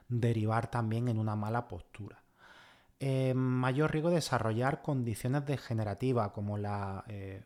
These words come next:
osteoartritis. Mm, la inestabilidad y el movimiento excesivo en las articulaciones, pues bueno, pueden acelerar el desgaste del cartílago y aumentar el, el riesgo de desarrollar osteoartrosis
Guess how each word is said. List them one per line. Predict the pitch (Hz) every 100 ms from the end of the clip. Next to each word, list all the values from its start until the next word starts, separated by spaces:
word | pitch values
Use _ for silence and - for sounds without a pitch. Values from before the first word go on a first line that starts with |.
| -
osteoartritis. | 117 - 117 98 95 - 131 127 104 98 - - - - - - - - - -
Mm, | - 123 123 120 120
la | 123 123
inestabilidad | 120 - 120 120 139
y |
el | 143
movimiento | 131 120 127 143
excesivo | - 127 - 139
en | 123
las | 110
articulaciones, | 107 113 113 107 - 135 143
pues | 110
bueno, | 117 101 101 -
pueden | 110 113
acelerar | 113 110 113 113
el | 120
desgaste | 101 110 -
del | 110 110
cartílago | 107 - 131 117 113 123 - _ - - -
y | 120
aumentar | 110 101 101 - 110
el, | 113 113 110 90 -
el | 98 95
riesgo | 104 123 135
de | 127
desarrollar | 110 - 104 98 98 110 117 - - - -
osteoartrosis | 117 110 - 98 98 - 117 - 123 143